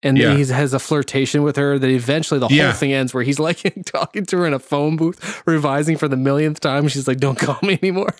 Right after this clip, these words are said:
Speaker 1: <laughs> 'cause he
Speaker 2: Yeah,
Speaker 1: can't make
Speaker 2: yeah.
Speaker 1: up his mind. That's how I feel. Okay, so my last thing is, um, is, is so, uh, at the be-, end of last year, I think it was, n-, um, on the Nine Inch Nails Twitter, uh, Nine Inch, which is not a super active thing. That's, like, a thing. Trent Reznor will put stuff out when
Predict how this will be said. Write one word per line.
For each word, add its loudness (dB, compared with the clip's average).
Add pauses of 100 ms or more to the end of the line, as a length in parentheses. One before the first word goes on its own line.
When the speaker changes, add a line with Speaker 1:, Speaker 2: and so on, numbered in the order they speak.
(120)
Speaker 1:
<laughs> -12
'cause -10
he -4
Speaker 2:
Yeah, 6
Speaker 1:
can't -2
make 4
Speaker 2:
yeah. 4
Speaker 1:
up 0
his -2
mind. -4 (280)
That's -2
how 0
I 0
feel. -4 (200)
Okay, 2
so -2
my 2
last -2
thing -2
is, 0
um, 0 (280)
is, -2 (400)
is 0
so, 0
uh, -2
at -6
the -8
be-, 0 (480)
end 4
of -2
last -2
year, -2
I 0
think -10
it 0
was, -2 (380)
n-, 2
um, 2
on 2
the 4
Nine 4
Inch 0
Nails 0
Twitter, -2 (160)
uh, 0
Nine 2
Inch, -4
which 2
is 0
not 2
a 0
super -2
active -2
thing. -2
That's, -2
like, -2
a -2
thing. 0
Trent -2
Reznor -2
will 0
put -4
stuff -6
out -2
when -2